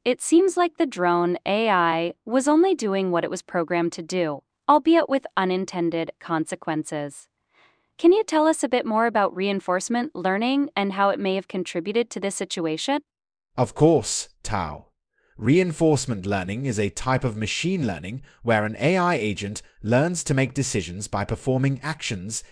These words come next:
Speaker 2: in an environment to achieve a certain goal. The agent is rewarded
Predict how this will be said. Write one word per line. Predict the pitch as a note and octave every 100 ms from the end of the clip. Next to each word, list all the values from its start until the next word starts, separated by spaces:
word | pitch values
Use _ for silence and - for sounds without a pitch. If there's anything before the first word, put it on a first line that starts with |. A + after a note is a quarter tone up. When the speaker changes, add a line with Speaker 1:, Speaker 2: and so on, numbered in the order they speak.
| -
Speaker 2:
in | A#2
an | A2+
environment | A2+ A#2+ E3+ C#3 F#2 G#2 - -
to | -
achieve | C3 - E3+ E3
a |
certain | D#3 C3 - A#2+
goal. | A2+ A#2 F2 C#2+ _ _ _ _ _
The | B2+ B2+
agent | E3 G3 A#2+ A2 - -
is | - A2
rewarded | B2 A#2 D#3+ F#3 A2 G#2